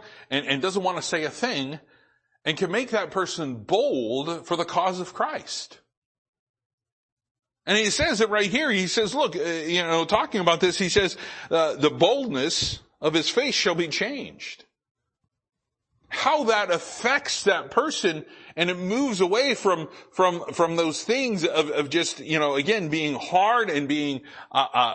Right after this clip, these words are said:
if you will, brash, to being soft, and it also being caring and communicating that with the face. I mean, again, y-, y-, y-, let's say here you are, you're going out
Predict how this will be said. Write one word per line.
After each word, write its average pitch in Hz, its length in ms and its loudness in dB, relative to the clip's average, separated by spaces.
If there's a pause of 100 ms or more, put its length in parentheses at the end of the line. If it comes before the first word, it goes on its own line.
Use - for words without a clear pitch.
if 120 380 -6
you 139 80 -2
will, 135 160 0
brash, 175 640 0 (280)
to 180 100 4
being 165 240 2
soft, 220 760 0
and 151 140 0
it 143 220 0
also 175 560 0 (260)
being 190 240 -2
caring 226 580 -2
and 160 140 -8
communicating 175 1000 -4
that 131 180 -2
with 135 160 -6
the - 60 -12
face. - 640 -10 (1400)
I 185 80 2
mean, 196 160 2
again, 190 320 0 (100)
y-, - 0 -
y-, 175 640 0
y-, 190 80 0
let's 214 160 0
say 190 180 2
here 202 220 -2
you 208 180 0
are, 135 160 4
you're 147 160 0
going 170 320 0
out 156 240 2